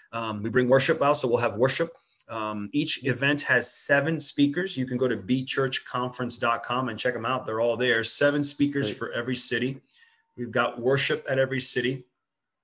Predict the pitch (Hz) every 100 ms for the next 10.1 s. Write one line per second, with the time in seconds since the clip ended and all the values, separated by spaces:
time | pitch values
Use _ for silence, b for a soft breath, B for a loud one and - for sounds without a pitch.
0 | _ _ - - 139 131 127 123 127 123
1 | 120 120 120 127 131 139 135 147 139 139
2 | 139 135 135 131 131 135 104 131 131 120
3 | 123 139 139 127 110 - - 135 143 143
4 | 156 143 127 131 120 120 110 120 123 -
5 | 107 101 - - - - 117 104 - 156
6 | 160 - B B B B B 117 110 147
7 | 185 190 160 143 139 147 165 165 135 117
8 | 180 135 131 - - 135 139 143 139 143
9 | 143 139 139 139 170 147 117 113 110 120